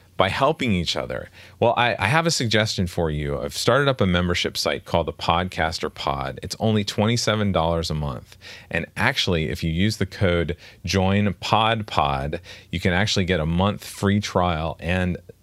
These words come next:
the cost is only seventeen dollars a month. So here's what you need to do. I want you to go to danny osmond dot com slash pod. You can find out more information about it. And if you use that code join pod pod,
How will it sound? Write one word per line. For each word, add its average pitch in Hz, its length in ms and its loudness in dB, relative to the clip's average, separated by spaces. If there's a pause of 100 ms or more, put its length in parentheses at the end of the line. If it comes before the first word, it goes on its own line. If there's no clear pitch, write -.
(100)
the 80 380 0
cost 113 340 0
is 92 100 0
only 82 160 0
seventeen 76 640 0
dollars 69 360 -4
a 73 40 -4
month. 69 340 -8 (600)
So 120 280 2 (260)
here's 185 300 2
what 170 180 2
you 139 80 2
need 113 200 2
to 92 60 4
do. 78 240 -2
I 73 60 -2
want 98 260 2
you 117 60 0
to 107 60 0
go 98 160 2
to 87 80 0
danny 95 340 2
osmond 92 380 0
dot 78 240 0
com 78 280 0
slash 76 380 -2
pod. 67 420 -2
You 73 120 -4
can 80 140 -4
find 104 380 2
out 95 200 0
more 87 280 0
information 82 640 -2
about 69 280 -4
it. - 180 -4
And 82 100 -2
if 82 120 -4
you 87 80 0
use 110 220 2
that 104 180 0
code 85 240 0
join 90 480 0
pod 82 480 0
pod, 73 480 0